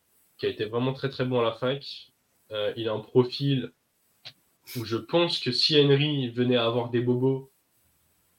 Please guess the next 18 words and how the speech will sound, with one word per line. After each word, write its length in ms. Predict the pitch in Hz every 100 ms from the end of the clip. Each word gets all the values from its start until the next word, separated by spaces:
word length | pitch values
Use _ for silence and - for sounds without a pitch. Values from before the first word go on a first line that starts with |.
| -
il 120 | 127
pourrait 400 | - 139 147 143
au 80 | 143
moins 240 | 143 143
assurer 280 | 139 - 131
un 160 | 127 120
relais, 440 | 117 117 120 117
euh, 140 | 101 -
assez 220 | 113 -
cohérent. 500 | - 120 113 113 139 - _ _ _ _ _ _ _ _ _ _
Le 220 | 117 120
choix, 400 | 123 - 135 135
euh, 460 | 120 110 107 107 104
de 100 | 113
Duncan 560 | 117 123 131 - 131
au 60 | 120
sixième 420 | - 123 123 123
tour, 480 | 123 135 135 110 -